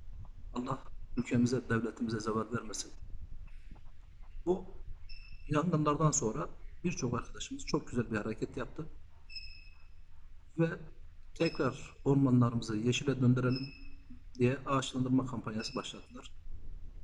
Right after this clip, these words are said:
Hepsine ayrı ayrı teşekkür ediyorum. İşleri rast gelsin diyorum. Benim de bir önerim var. Benim önerim de altı yüz metre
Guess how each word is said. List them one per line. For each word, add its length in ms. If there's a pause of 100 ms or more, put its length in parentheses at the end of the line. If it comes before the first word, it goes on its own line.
(220)
Hepsine 280
ayrı 140
ayrı 180
teşekkür 440
ediyorum. 220 (1200)
İşleri 360
rast 220
gelsin 280
diyorum. 180 (840)
Benim 200
de 120
bir 80
önerim 340
var. 80 (720)
Benim 180
önerim 320
de 160 (1500)
altı 320
yüz 200
metre 380